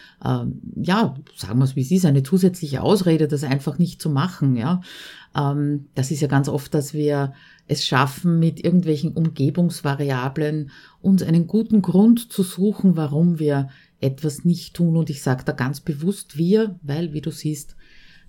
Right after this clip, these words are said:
das geht auch nicht spurlos an mir vorbei.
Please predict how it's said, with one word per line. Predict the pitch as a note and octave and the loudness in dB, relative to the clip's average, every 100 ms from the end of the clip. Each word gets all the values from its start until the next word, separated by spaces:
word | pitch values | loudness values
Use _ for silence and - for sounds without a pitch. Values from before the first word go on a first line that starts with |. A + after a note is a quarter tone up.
| - | -6
das | B2+ C3 - | -6 -6 -4
geht | B2+ C3 | -4 -4
auch | F#2+ G#2+ - | -6 -6 -6
nicht | D3+ - | -8 -8
spurlos | - - F#3 E3+ C#3+ C#3 | -12 0 2 2 0 -4
an | - C3+ | 0 0
mir | D3+ D3+ | 0 -6
vorbei. | C#3+ C#3 B2+ G#2+ - | -4 -6 -4 -6 -8